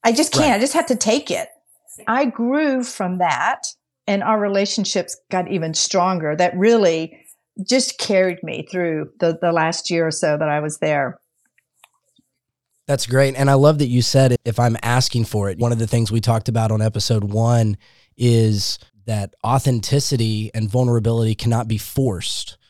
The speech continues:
Speaker 2: that there has to be an environment created for that. And that environment is trust. And when you're in a trusting relationship, you can give feedback. When you're in a trusting relationship, you can ask
Speaker 1: Mm-hmm.
Speaker 2: for feedback.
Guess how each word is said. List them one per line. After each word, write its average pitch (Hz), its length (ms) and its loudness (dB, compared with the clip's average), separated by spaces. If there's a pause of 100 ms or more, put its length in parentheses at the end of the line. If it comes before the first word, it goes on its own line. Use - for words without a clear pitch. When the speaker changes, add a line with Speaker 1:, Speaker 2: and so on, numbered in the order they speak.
(300)
Speaker 2:
that 117 100 -2
there 120 120 0
has 131 200 2
to 139 60 -4
be 135 120 4
an 123 80 2
environment 113 600 0
created 165 380 0
for 113 120 -4
that. 95 200 -4
And 123 140 2
that 156 120 4
environment 147 560 4
is - 160 -4
trust. - 760 0
And 131 240 2
when 135 140 2
you're 139 120 2
in 151 60 2
a 139 60 0
trusting 165 440 -2
relationship, 160 680 -2
you 135 160 -2
can 113 240 0 (340)
give 147 220 0
feedback. 107 580 -4
When 120 140 -4
you're 127 100 -2
in 127 60 -2
a 120 60 -4
trusting 143 280 0
relationship, 131 540 -2
you 143 80 -4
can 110 160 -4 (400)
ask 175 280 -2
Speaker 1:
Mm-hmm. 262 80 -2
Speaker 2:
for 131 140 0
feedback. 104 520 -4